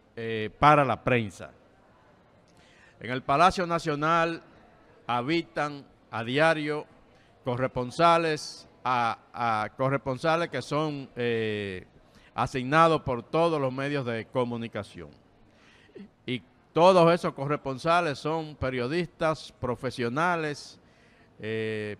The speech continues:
probablemente de el más alto nivel entre las diferentes redacciones,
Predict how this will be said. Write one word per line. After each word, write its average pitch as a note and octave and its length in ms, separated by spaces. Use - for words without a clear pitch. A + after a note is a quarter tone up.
probablemente D#3 1300
de C3 380
el C3+ 180
más D#3+ 400
alto D3+ 380
nivel B2+ 560
entre A#2+ 340
las A#2 160
diferentes A#2+ 640
redacciones, G#2+ 840